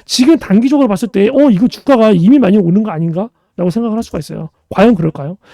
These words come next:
삼성중공업을 월봉으로 봐봐요. 얘가 주가가 원래 삼만 삼천 원 하던 겁니다. 지금 뭐야? 만 이천 원. 지금 이렇게 월봉으로 봤을 때 뭐야? 주가는 바닥이에요. 얘가 여기서부터 여기까지 박스권 등락이 왔다는 거죠. 그쵸?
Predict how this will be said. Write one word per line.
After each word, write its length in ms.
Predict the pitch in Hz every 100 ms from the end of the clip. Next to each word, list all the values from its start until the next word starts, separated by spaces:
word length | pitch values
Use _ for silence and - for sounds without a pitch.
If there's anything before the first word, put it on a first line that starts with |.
| -
삼성중공업을 720 | - 370 349 339 233 254 269
월봉으로 460 | 202 170 226 285 285
봐봐요. 360 | 151 147 147 147 _ - -
얘가 300 | 220 302 349
주가가 320 | - 196 285
원래 300 | 226 214 247
삼만 260 | 277 320 330
삼천 300 | 330 311 339
원 40 |
하던 140 | 277 202
겁니다. 380 | 165 151 156 _ _ _
지금 280 | - 330 339
뭐야? 240 | 202 233 269 -
만 260 | 190 208 247
이천 240 | 190 180
원. 120 | 160 165 -
지금 280 | - 349
이렇게 200 | 247 285
월봉으로 360 | 269 226 302 302
봤을 200 | 214 277
때 40 |
뭐야? 140 | 185 196
주가는 360 | - 214 233 269 - -
바닥이에요. 640 | - 147 214 208 160 151 151 - -
얘가 320 | 208 285 339 226
여기서부터 420 | 240 294 285 214
여기까지 500 | 226 254 202 226 214
박스권 400 | 302 277 - 226
등락이 320 | - 254 262
왔다는 320 | 185 - 196
거죠. 260 | 175 151 208
그쵸? 320 | 330 - 208